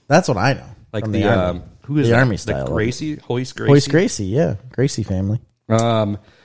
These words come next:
Speaker 2: Monday, Tuesday, Wednesday, Thursday, they got kickboxing and boxing, uh, kids classes.
Speaker 1: Kickboxing seems fun to me.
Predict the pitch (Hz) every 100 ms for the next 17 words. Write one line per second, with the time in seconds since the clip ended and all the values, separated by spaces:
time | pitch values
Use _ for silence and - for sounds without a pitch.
0 | _ 113 147 175 151 131 175 143 139 120
1 | 139 131 120 143 131 110 104 104 95 -
2 | 117 - 110 - 107 95 101 101 - 104
3 | 98 _ _ _ _ - 92 92 - _
4 | - - - 165 160 170 151 220 131 151
5 | 107 - 113 - 117 110 101 - 98 82
6 | - 78